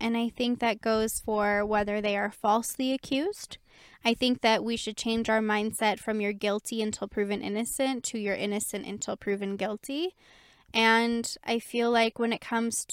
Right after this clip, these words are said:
to men experiencing S A, they should also be able to come out and talk about it without having these disgusting comments or not having the same backing that a female would, because at the end of the day, we are all human. We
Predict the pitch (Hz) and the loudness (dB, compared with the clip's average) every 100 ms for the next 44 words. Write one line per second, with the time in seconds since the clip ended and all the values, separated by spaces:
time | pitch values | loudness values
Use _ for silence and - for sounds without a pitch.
0 | - 226 220 226 226 214 226 214 - 208 | -2 2 2 2 2 2 0 -4 -6 -2
1 | 208 220 - 214 - 190 208 - 240 226 | -2 -2 -2 -4 -2 -4 -4 0 2 2
2 | 220 - _ _ 220 226 226 - 233 - | 0 -6 _ _ -4 -2 0 2 2 2
3 | 220 220 214 202 - 220 - 208 202 202 | 0 0 0 -2 -6 -8 -4 0 2 0
4 | - - 196 208 - - 214 - 262 220 | -2 -6 -4 -4 -4 2 2 2 4 6
5 | 208 214 220 - 208 - - 202 214 208 | 6 4 0 0 -2 0 2 4 2 0
6 | 214 220 233 220 214 - 202 208 208 214 | 0 0 -2 -2 -4 -6 -6 -6 -6 -6
7 | 208 - 226 262 233 220 - 214 208 208 | -6 -2 0 2 0 -2 -4 0 0 0
8 | - - - 233 226 240 254 247 262 247 | -4 -20 -6 0 0 4 4 4 2 0
9 | 226 - 233 233 226 208 196 214 - 269 | -2 -4 -2 0 -2 0 2 2 0 0
10 | 262 214 202 - 202 202 190 180 190 185 | 0 -2 -6 -6 -4 0 0 0 0 2
11 | 285 359 - - - - 240 233 226 220 | 0 -2 -14 -20 -12 -4 0 0 0 0
12 | 208 208 202 214 226 220 220 214 - 202 | 0 0 -2 0 2 2 -2 -2 2 2
13 | 202 196 196 202 190 196 262 370 359 220 | 4 2 2 0 -4 0 0 0 0 0
14 | 226 | -2